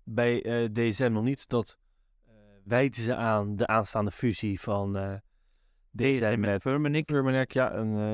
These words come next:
Speaker 1: eh, een Zwitsers, eh, bedrijf uit dezelfde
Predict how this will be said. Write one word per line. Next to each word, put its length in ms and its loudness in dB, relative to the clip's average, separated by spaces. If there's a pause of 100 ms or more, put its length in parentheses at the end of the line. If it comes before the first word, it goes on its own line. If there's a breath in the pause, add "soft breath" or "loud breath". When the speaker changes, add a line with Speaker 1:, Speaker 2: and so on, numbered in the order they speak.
Speaker 1:
eh, 60 -6
een 80 -4
Zwitsers, 500 -2
eh, 360 2 (1900)
bedrijf 260 2
uit 140 2
dezelfde 380 2